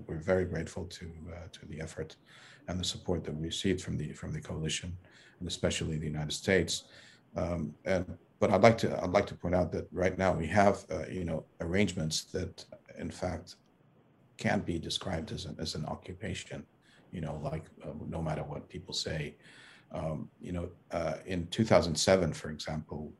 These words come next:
the, uh, total number of American troops in Iraq was around a hundred twenty thousand, hundred thirty thousand thereabouts. Um, and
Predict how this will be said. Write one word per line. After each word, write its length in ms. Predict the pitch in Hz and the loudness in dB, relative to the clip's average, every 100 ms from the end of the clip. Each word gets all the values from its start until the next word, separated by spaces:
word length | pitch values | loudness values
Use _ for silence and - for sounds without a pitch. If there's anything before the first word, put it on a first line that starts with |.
| _ _ - | _ _ -6
the, 260 | 80 78 | -4 -2
uh, 240 | 76 73 - - | -4 -6 -8 0
total 220 | 98 90 | 2 4
number 220 | 90 82 | 4 2
of 80 | 78 | 0
American 400 | 78 80 - 82 | -2 -2 -4 -2
troops 320 | - 92 - | 0 0 -2
in 60 | 78 | -2
Iraq 340 | 78 80 - - - - - - | -2 -2 -6 -18 -20 -20 -20 -10
was 520 | 90 85 - - - - - - - | -6 -2 -2 -4 -8 -14 -14 -16 -8
around 180 | 82 80 | -6 -4
a 40 | 80 | -2
hundred 180 | 85 | -2
twenty 220 | - 90 82 | -2 -4 -4
thousand, 420 | 87 80 78 76 | -2 -2 -2 -4
hundred 180 | 73 - | -6 -6
thirty 180 | 76 | -8
thousand 440 | - 78 71 - 73 | -6 -4 -4 -4 -6
thereabouts. 560 | 76 76 73 69 - - - - - - - - | -6 -4 -6 -6 -10 -12 -18 -20 -18 -20 -18 6
Um, 380 | 90 82 76 - - - | 6 8 2 -4 -10 -10
and 300 | - - | -8 -8